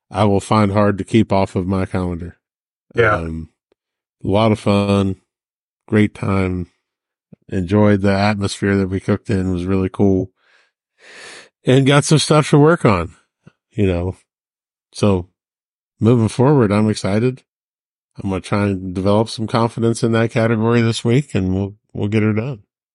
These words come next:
Speaker 2: And the rest of the country can look out if you do.
Speaker 1: <laughs> We'll see. Something else will fall off. That's how barbecue works.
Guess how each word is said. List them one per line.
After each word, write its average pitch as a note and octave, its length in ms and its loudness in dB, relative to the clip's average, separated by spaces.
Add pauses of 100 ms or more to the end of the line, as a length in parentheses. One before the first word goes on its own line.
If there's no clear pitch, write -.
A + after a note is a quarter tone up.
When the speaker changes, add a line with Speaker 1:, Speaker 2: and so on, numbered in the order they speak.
(220)
Speaker 2:
And C3+ 160 2
the A#2+ 80 0
rest A#2+ 240 -2
of C3+ 40 -6
the B2+ 80 -10
country C3+ 320 -4
can B2 180 -6
look C3 180 -6
out C3 180 0
if B2 120 -8
you C3+ 80 -6
do. D3 200 -4 (720)
Speaker 1:
<laughs> C3+ 80 2 (1600)
We'll G2 120 2
see. F#2+ 280 2
Something A#2+ 380 0
else F2+ 220 -2
will G#2 60 -10
fall F#2 300 -2
off. F#2 300 -6 (100)
That's G#2 180 -6
how G#2+ 140 2
barbecue A2+ 500 0
works. A#2+ 440 -4